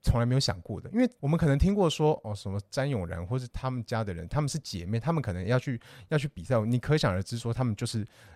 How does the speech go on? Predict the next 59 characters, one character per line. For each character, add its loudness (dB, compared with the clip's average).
假 4
设 2
他 6
们 4
都 4
是 -2
最 0
优 4
秀 2
的， 2
那 2
他 2
们 -2
就 -6
可 -8
以 -2
分 -8
别 -6
在 0
某 -6
一 -6
个 -10
比 -14
赛 -4
里 -6
面 -6
都 -6
自 -6
由 0
的 -2
去， -4
去 -10
打 -6
击 -12
别 -10
人。 -10
可 2
是 4
他 0
们 4
如 2
果 6
同 4
年 6
级 -2
的 2
话， 2
这 -6
就 0
是 -2
一 0
个 -4
蛮 -2
特 -2
别 -10
的 -10
一 -10
件 -8
事。 -10